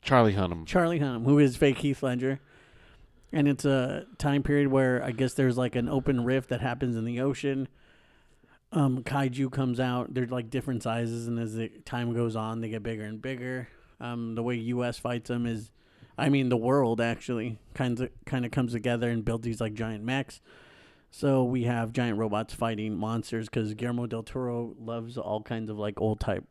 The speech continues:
Speaker 2: like, movies and shit. So I'm sure this is, like, a thing about, like, Ultraman and all that other shit. Um, so it's like
Speaker 1: Well, yeah, 'cause this is one of the few movies too where they full on,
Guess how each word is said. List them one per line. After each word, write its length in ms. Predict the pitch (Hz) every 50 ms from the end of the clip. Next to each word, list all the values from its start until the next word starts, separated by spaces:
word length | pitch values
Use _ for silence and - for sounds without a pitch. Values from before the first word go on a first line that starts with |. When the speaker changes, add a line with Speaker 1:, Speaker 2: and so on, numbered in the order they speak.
| _ -
Speaker 2:
like, 300 | 120 110 - - - - _ _ _ _ _ _ _ -
movies 480 | 131 127 127 117 113 117 120 117 - -
and 260 | 120 117 110 113 117
shit. 320 | - - 131 123 - - -
So 320 | - 131 117 110 117 117 _ _ _ _ _ _ _ _ _ _ _ _ _ -
I'm 100 | 120 113
sure 200 | - - 120 113
this 240 | 113 117 113 -
is, 100 | 127 110
like, 160 | 113 113 101 -
a 100 | 113 107
thing 240 | - 123 117 110
about, 300 | 110 104 110 113 107 95
like, 160 | 113 110 107 - _ - - - -
Ultraman 600 | - 127 113 - - 117 113 110 107 104 107 104 104
and 180 | 104 104 98 - - - -
all 140 | 135 131 120
that 140 | 117 107 110
other 180 | 110 107 110 107
shit. 300 | - - 117 113 - 240 - _ _ _ _ _ _ _ _ - - - _ _ _ _ - 320 160
Um, 480 | 131 127 123 120 117 113 113 - 254 - _ _ _ _ _ _ _ _ - 131
so 220 | - 151 131 127
it's 120 | 123 -
like 120 | 135 127 131
Speaker 1:
Well, 100 | 147 160
yeah, 100 | 156 131
'cause 200 | - 143 131 139
this 160 | 165 165 -
is 80 | 190 175
one 160 | 185 190 185
of 80 | 170
the 60 | 160 -
few 180 | - 165 156
movies 360 | 151 151 147 139 135 135 123
too 200 | - - 156 151
where 120 | 135 131 120
they 140 | 117 117 117
full 300 | - - 147 139 135 131
on, 200 | 127 123 117